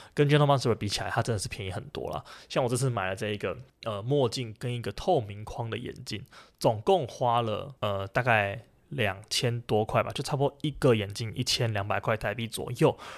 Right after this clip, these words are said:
然后台湾现在也有很多代购在买这个牌子，我看它官网价格都是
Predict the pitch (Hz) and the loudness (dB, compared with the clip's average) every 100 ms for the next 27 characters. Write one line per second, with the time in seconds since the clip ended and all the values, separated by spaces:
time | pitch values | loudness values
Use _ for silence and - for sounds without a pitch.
0 | - 131 156 170 151 147 156 170 143 123 | -8 0 0 2 2 2 2 0 2 2
1 | 117 95 127 120 107 110 107 104 - 98 | 2 0 2 4 2 0 0 -2 -4 -8
2 | - 113 113 - 135 - - - - 123 | -8 -8 -8 -8 -10 -12 -12 -10 -6 -6
3 | 110 120 110 123 123 101 113 113 113 107 | -6 -8 -4 -2 -2 -4 -6 -6 -6 -6
4 | 120 | -8